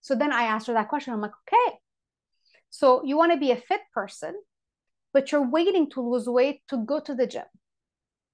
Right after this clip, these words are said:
She's like, "Yeah." "So what if you don't lose weight? Will you still go to the gym?"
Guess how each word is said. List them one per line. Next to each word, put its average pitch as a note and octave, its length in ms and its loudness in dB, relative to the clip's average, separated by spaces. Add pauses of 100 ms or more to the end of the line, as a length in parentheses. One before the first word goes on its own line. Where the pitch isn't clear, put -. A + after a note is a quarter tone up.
(340)
She's - 140 -12
like, G#3+ 160 -6
"Yeah." - 100 -12 (680)
"So A#3+ 380 2 (420)
what C#4+ 180 4
if - 180 0
you D#4 60 2
don't D4 280 0
lose C4+ 140 -4
weight? G4 260 -4 (1080)
Will A#3 100 0
you A#3 120 0
still G4 280 0
go D4+ 100 4
to - 120 -6
the G3 140 -8
gym?" - 160 -16